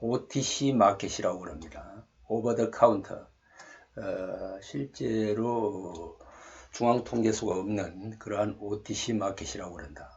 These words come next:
여러분들 개인 트레이더들은 에이치티에스를 통해서, 어, 거래 주문을 내게 됩니다. 에이치티에스는 홈 트레이딩 시스템,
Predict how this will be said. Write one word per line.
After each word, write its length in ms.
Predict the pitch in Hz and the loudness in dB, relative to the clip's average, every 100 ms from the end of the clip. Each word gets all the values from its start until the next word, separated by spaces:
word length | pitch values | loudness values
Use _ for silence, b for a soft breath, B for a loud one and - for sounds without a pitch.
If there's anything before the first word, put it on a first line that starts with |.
| - _ B B B B | -20 _ B B B B
여러분들 480 | 131 139 147 147 151 | 4 6 8 6 6
개인 340 | 135 147 165 | 6 6 6
트레이더들은 720 | - 175 165 151 139 131 135 - | 4 6 6 6 6 6 4 2
에이치티에스를 1400 | 123 147 147 - - - 180 - 131 120 - 131 120 | 4 4 4 -8 -10 -2 -2 2 0 0 0 2 0
통해서, 480 | - 117 110 101 - | 0 2 2 2 2
어, 720 | 135 135 101 101 98 98 98 | 4 4 2 0 -2 -4 -6
거래 400 | 95 120 117 117 | -4 0 2 2
주문을 960 | 110 113 110 104 101 101 98 95 92 92 | 2 0 2 2 0 -4 -6 -8 -10 -8
내게 280 | 101 104 101 | -6 -4 -6
됩니다. 680 | 87 85 80 - - 110 117 B B B B B | -8 -10 -10 -10 -10 -12 -12 B B B B B
에이치티에스는 840 | 131 135 - 165 147 139 139 135 | -6 -6 0 4 6 4 2 0
홈 600 | 117 - 156 156 160 165 170 - _ _ _ _ | 0 6 10 10 8 2 -4 -16 _ _ _ _
트레이딩 640 | - 160 156 151 151 151 143 | -2 4 4 6 4 4 2
시스템, 640 | - - 139 - 80 | -2 0 0 0 -8